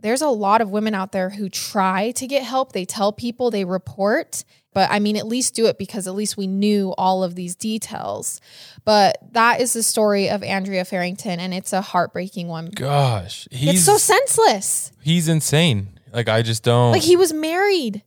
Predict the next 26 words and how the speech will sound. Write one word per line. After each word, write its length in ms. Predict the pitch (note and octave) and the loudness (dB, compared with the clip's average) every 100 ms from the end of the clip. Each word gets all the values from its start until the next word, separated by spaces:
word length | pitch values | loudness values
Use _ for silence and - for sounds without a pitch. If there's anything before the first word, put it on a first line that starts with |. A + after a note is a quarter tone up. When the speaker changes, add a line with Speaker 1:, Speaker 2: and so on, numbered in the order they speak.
| G#2+ | -2
Speaker 2:
I'll 140 | A2 | 0
never 360 | A2 A2 A2 A2 | 4 4 4 0
comprehend 560 | - G#2 G2 G2 F#2+ F2+ | 2 0 0 -2 -2 -4
it. 200 | E2 - _ - | -8 -12 _ -2
Speaker 1:
And 140 | D4 E4 | 0 2
they, 160 | E4+ - | 0 -2
they 180 | C#4 D#4 | -4 2
only 280 | C#4+ D#4+ D#4+ | 2 2 -4
had, 440 | B3+ D#4 D#4 C4+ A#3+ | -8 -2 0 0 0
like, 200 | A#3 A#3+ | -2 -4
a 80 | |
text 480 | A#3 - B3 - - | -6 -4 -4 -4 -6
relationship. 720 | A3+ G#3 G#3 - G#3 G3+ F#3 | -4 -2 -2 -2 -4 -4 -4
It 80 | G3 | -2
wasn't 260 | G#3+ A#3 A3+ | 0 0 -4
like 140 | G#3+ | -4
they 120 | G#3+ | -6
had 320 | G#3+ A3 G#3+ | -4 0 0
a 120 | F#3+ G3+ | 0 -6
physical 580 | - G#3+ G#3+ G#3 G3+ C3 | -6 -4 -4 -4 0 0
Speaker 2:
I 80 | |
forgot 480 | F3 C3+ A#2 B2 C3 | 2 0 2 2 4
he 100 | C3 | 2
was 180 | A#2 A2 | 4 4
married. 540 | A2 A2+ C#3+ G2+ G2+ - | 4 4 2 0 -6 -2
Speaker 1:
Yes. 540 | A#3 G#3 - - - | 2 2 0 -8 -10